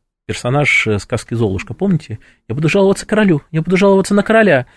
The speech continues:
Шикарно, <laughs> да, шикарно сыгранная ирония. Вот, э,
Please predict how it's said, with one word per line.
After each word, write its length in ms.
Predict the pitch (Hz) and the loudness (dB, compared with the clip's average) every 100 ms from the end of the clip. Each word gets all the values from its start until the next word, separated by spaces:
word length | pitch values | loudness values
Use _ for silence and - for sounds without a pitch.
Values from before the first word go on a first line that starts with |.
| _ _ | _ _
Шикарно, 640 | - - 147 156 131 135 - | -6 -2 0 2 2 2 4
<laughs> 540 | 151 147 151 143 131 | 4 6 2 2 2
да, 420 | 175 143 104 208 | 2 2 0 -2
шикарно 380 | 202 - 156 151 | -4 -4 -2 -4
сыгранная 380 | 139 139 139 139 | -4 -4 -4 -2
ирония. 300 | 127 123 101 - - - - - | -2 -2 -4 -8 -12 -8 -6 -2
Вот, 220 | 143 135 - | 2 2 2
э, 960 | 98 113 113 110 107 107 104 98 95 | 0 0 0 0 0 0 0 0 -2